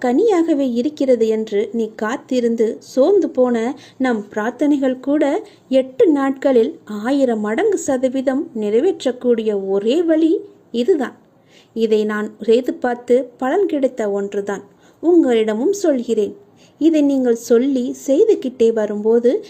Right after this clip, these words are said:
எட்டு நாட்களுக்குள்ளேயே உங்களுக்கு தெரிந்துவிடும். நல்ல அறிகுறியும் தெரியும். முழு பலனையும் கூட இரண்டு மூன்று நாட்களிலேயே நீங்கள் தெரிந்து விடலாம். வெகு நாட்களெல்லாம்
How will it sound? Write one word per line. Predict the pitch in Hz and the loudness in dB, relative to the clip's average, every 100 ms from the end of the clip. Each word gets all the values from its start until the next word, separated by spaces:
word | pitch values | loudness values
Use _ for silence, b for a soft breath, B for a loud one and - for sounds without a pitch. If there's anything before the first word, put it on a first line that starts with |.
| B | B
எட்டு | 240 285 330 453 285 | -2 0 2 2 2
நாட்களுக்குள்ளேயே | 254 269 - 240 - 226 220 233 233 339 | 0 -4 -2 -2 0 -2 0 0 2 2
உங்களுக்கு | 349 254 233 - 208 | 2 2 -2 -4 -4
தெரிந்துவிடும். | 220 208 208 202 202 196 - _ _ b b b | 0 0 0 0 0 -2 -8 _ _ b b b
நல்ல | - 214 240 269 | -6 -2 -2 -4
அறிகுறியும் | - 214 254 262 262 269 403 | -4 -2 -2 0 0 0 0
தெரியும். | 349 240 214 202 - _ b b b | 0 0 0 -4 -8 _ b b b
முழு | 254 359 - | 2 4 2
பலனையும் | 277 302 415 381 302 | 0 2 4 4 4
கூட | 277 269 269 247 294 B B | 2 0 0 0 -2 B B
இரண்டு | 262 381 453 349 | 0 2 4 6
மூன்று | 330 302 285 | 6 4 2
நாட்களிலேயே | 262 247 247 262 262 277 277 247 - | -2 -2 0 0 2 0 2 0 0
நீங்கள் | 240 226 208 | -2 -2 0
தெரிந்து | 214 214 330 277 | 0 2 2 2
விடலாம். | 214 208 208 196 - _ b b b b | 0 0 -2 -4 -12 _ b b b b
வெகு | 220 220 | 0 2
நாட்களெல்லாம் | 247 254 262 262 302 311 302 311 | 2 0 -2 0 0 2 2 0